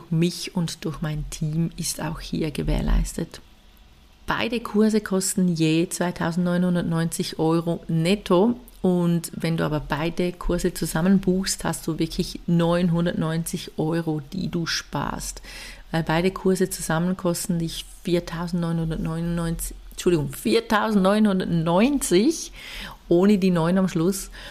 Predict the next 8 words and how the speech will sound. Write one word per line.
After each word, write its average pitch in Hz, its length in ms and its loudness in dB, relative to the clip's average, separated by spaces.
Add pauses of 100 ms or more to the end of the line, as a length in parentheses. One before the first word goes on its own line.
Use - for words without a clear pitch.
(400)
ähm, 160 360 2
Euro 170 440 2
netto. 160 560 0 (640)
<laughs> - 720 -6
Und 220 640 4
wenn 180 400 4
du 185 240 4
jetzt 175 680 2